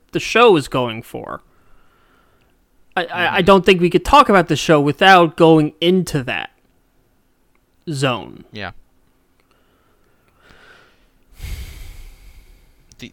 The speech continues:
Speaker 2: the other, the other big, uh, I think, theme of this show, other than, like, the,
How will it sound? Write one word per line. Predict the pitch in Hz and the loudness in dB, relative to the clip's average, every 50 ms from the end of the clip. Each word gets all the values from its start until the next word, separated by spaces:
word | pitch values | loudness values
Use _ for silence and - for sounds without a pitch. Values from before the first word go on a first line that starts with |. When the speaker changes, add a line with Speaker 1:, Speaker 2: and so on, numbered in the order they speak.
| _ 127 | _ _
Speaker 2:
the | 127 135 139 | -10 -6 -4
other, | 143 156 160 170 165 160 _ _ _ _ _ | -4 -4 -4 -4 -6 -6 _ _ _ _ _
the | 123 120 127 | -12 -8 -6
other | 139 147 147 160 156 151 143 143 135 127 120 110 104 _ _ _ _ 123 _ | -4 -4 -4 -4 -4 -4 -4 -4 -6 -8 -8 -10 -14 _ _ _ _ _ _
big, | 117 107 107 107 107 101 110 - 107 98 104 - | -6 -6 -4 -4 -6 -10 -14 -18 -16 -16 -14 -14
uh, | - - 92 95 95 92 92 90 87 87 90 87 _ _ _ _ _ _ _ _ _ _ _ _ _ _ _ _ _ _ _ _ _ _ _ | -14 -12 -10 -10 -10 -10 -10 -12 -12 -14 -16 -18 _ _ _ _ _ _ _ _ _ _ _ _ _ _ _ _ _ _ _ _ _ _ _
I | - 101 | -12 -12
think, | - - 113 104 95 - _ | -12 -12 -12 -14 -14 -16 _
theme | - - - - - - 113 120 135 147 156 160 170 - _ _ _ _ _ _ _ _ _ _ _ _ _ - | 0 4 4 4 6 4 0 -2 -4 -8 -14 -18 -20 -20 _ _ _ _ _ _ _ _ _ _ _ _ _ -12
of | 117 123 120 | -12 -10 -10
this | 131 139 131 | -10 -10 -10
show, | - - 139 131 | -8 -8 -6 -6
other | 127 127 120 120 | -6 -8 -10 -12
than, | 113 113 110 104 | -12 -12 -12 -12
like, | 104 98 92 _ _ | -14 -16 -16 _ _
the, | - 92 90 90 87 - | -18 -16 -16 -16 -18 -20